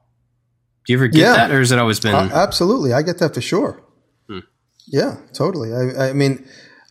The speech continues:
Speaker 2: I used to have a, a, my, when I had my little prototyping situation with my brother, we had so many people working there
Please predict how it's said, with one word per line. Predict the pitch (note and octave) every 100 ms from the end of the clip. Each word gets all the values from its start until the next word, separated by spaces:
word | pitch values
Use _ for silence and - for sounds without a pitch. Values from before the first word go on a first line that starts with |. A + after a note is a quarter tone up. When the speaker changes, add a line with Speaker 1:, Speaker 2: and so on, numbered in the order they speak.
| -
Speaker 2:
I | D#3+
used | F#3+ G#3+ -
to | F3
have | E3+
a, | D#3
a, | C3 B2+ C3+ B2+ B2+ B2 A#2+ - C3
my, | B2+ C3
when | C#3 C#3
I | C3+
had | D3+
my | C3+
little | C3+ C#3+
prototyping | C#3+ F3+ F#3+ D3 B2+ B2+ A#2
situation | C3 - B2 A#2
with | B2+
my | B2
brother, | A#2 D3 F3+
we | C3 C3+
had | C#3
so | -
many | C3+ B2
people | C#3 C3+ D3+
working | E3 F3
there | F#3 F#3+ A3